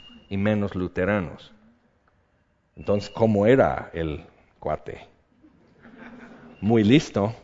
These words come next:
pero ¿qué más? ¿Cómo era? Entonces, parte de la historia. Y sus hijos nunca querían hablar de él, mi abuelo, nunca querían hablar de él,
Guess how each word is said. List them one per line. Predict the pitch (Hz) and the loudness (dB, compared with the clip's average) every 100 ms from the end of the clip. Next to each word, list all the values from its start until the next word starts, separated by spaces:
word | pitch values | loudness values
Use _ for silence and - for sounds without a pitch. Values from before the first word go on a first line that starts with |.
| - | 0
pero | 101 95 92 | 0 2 -2
¿qué | - 117 | 2 2
más? | 123 139 - - - - - - - - - - - _ | 2 -2 -6 -16 -20 -20 -20 -20 -20 -20 -20 -20 -20 _
¿Cómo | 113 123 127 | 2 4 4
era? | 135 135 82 - - | 4 4 0 -8 -10
Entonces, | 120 127 139 147 | 0 2 4 2
parte | - 117 110 120 | 4 4 6 2
de | 110 110 | 2 2
la | 104 | 2
historia. | 104 - 113 117 78 - _ - | 0 -4 -2 -2 -4 -10 _ -12
Y | 98 113 | -6 -6
sus | 117 - | -6 2
hijos | 147 - 131 113 | 2 2 0 -2
nunca | 107 113 123 131 135 123 - - | -4 -2 -2 -2 -2 -4 -6 -10
querían | 107 101 104 104 | -4 -2 0 -2
hablar | 92 98 98 92 | -2 -2 -2 -2
de | 98 | -4
él, | 95 - - _ | -4 -8 -18 _
mi | 80 | -10
abuelo, | 80 80 92 78 - | -8 -4 -4 -6 -8
nunca | 87 110 - 90 | -8 -8 -8 -10
querían | 90 85 85 87 | -8 -8 -6 -8
hablar | 80 87 80 | -8 -8 -8
de | 85 | -8
él, | 80 | -10